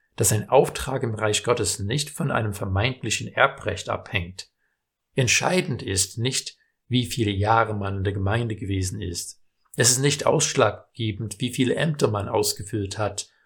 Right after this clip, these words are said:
oder was für eine Ausbildung man hat. Und es kommt letztlich auch nicht darauf an,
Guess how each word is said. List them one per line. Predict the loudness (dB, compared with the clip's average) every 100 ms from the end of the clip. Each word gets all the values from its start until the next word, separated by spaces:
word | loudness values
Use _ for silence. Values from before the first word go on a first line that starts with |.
| _
oder | 4 6
was | 6 2
für | 0 0
eine | 0 2
Ausbildung | 2 0 -4 -4 0 0
man | 0 0
hat. | -4 -6 -16 _ _ _ _ _ _ _ -2
Und | 0
es | 2
kommt | 0 2
letztlich | 0 0 -2 2
auch | 2 2
nicht | -4 -2 -2 0
darauf | 2 2 0
an, | -2 -2 -4 -6